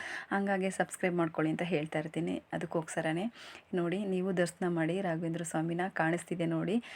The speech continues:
ಅಲ್ಲಿ ಕವರ್ ಮಾಡಿಬಿಟ್ಟಿದ್ದಾರೆ. ಆ, ನಿಮಗೆ ಕಾಣಿಸ್ತಿದೆಯಲ್ವಾ, ಇಲ್ಲೇ ನೀವೂ ಸ್ವಾಮಿ ರಾಘವೇಂದ್ರನ್ನ ಕೋರಿಕೆ ಮಾಡ್ಕೊಳ್ಳಿ, ಕೇಳ್ಕೊಳ್ಳಿ,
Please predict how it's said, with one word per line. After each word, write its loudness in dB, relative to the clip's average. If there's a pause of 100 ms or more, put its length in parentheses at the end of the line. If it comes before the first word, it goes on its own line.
(300)
ಅಲ್ಲಿ 4
ಕವರ್ 8
ಮಾಡಿಬಿಟ್ಟಿದ್ದಾರೆ. 4 (500)
ಆ, 2 (800)
ನಿಮಗೆ 2
ಕಾಣಿಸ್ತಿದೆಯಲ್ವಾ, 0 (380)
ಇಲ್ಲೇ 4
ನೀವೂ 2 (1080)
ಸ್ವಾಮಿ 6
ರಾಘವೇಂದ್ರನ್ನ 6 (260)
ಕೋರಿಕೆ 4
ಮಾಡ್ಕೊಳ್ಳಿ, 2
ಕೇಳ್ಕೊಳ್ಳಿ, 2